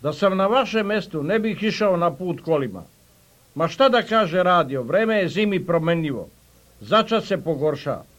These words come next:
Da li ste putovali zimi u Austriju preko Maribora? Jesam jedanput, ali ih ne bih više nikome preporučio da to čini.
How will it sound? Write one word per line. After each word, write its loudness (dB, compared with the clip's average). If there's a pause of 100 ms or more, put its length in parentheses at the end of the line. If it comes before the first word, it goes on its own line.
(420)
Da 2
li 2
ste 0
putovali 2
zimi 0
u 2
Austriju 0
preko -2
Maribora? 2 (1700)
Jesam 2
jedanput, 0
ali 2
ih -8
ne 2
bih -4
više -2
nikome -4
preporučio 0
da 2
to 0
čini. -4